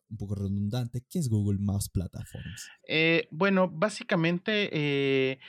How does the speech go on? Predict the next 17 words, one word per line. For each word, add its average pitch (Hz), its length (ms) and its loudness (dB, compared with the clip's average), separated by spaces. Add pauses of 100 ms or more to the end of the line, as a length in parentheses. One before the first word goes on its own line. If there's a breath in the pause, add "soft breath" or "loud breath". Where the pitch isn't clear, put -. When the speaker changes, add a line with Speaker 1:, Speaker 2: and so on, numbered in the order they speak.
(180 loud breath)
Speaker 2:
mucha 180 240 2
gente, 214 260 -2
por 185 160 2
ejemplo, 165 340 0
asocia 190 380 2
Google 180 340 2
Maps 180 380 0
con 151 160 0
solamente 156 580 0
con 135 200 2
la 139 120 2
parte 147 260 0
de 139 100 4
los 120 160 2
mapas, 127 380 2
pero 123 200 2
realmente, 156 640 0